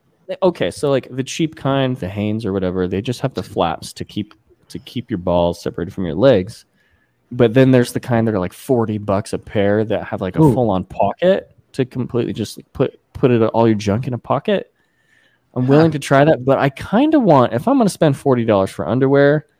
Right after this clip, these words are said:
Speaker 1: I kinda want to have a pocket for the balls and then another little pocket. It doesn't have to be too big, just a little pocket, and then another little pocket for the other thing to keep it <laughs> all completely separated. Just a small pocket.
Speaker 3: Fancy.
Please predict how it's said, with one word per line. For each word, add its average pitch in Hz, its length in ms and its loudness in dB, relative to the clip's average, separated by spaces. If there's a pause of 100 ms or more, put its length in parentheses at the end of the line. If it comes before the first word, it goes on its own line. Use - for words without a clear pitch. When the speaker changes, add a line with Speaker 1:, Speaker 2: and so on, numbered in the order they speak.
(240)
Speaker 1:
I - 60 0
kinda 175 300 2
want 165 240 4
to 131 80 -6
have 113 400 0 (480)
a 127 60 -2
pocket - 440 -2
for 139 140 -4
the 123 80 -2
balls 95 560 -2 (540)
and 120 200 2
then 117 340 4
another 120 400 2
little 107 240 2
pocket. 92 580 -6 (340)
It 139 80 2
doesn't 160 220 4
have 208 120 2
to 180 80 -4
be 175 100 0
too 156 120 0
big, 113 160 0
just 151 160 -2
a 233 40 4
little 147 240 6
pocket, 104 320 -4
and 151 120 2
then 180 80 4
another 220 320 6
little 123 180 8
pocket - 360 0
for 123 120 -2
the 123 120 2
other 139 160 0
thing 90 360 -6 (540)
to 120 100 -4
keep 123 260 0
it - 280 2
<laughs> - 60 -4
all 127 400 8
completely 113 480 -6
separated. - 600 -12 (880)
Just - 240 -2
a 311 80 0
small 151 300 2
pocket. 120 400 -2
Speaker 3:
Fancy. 87 420 -10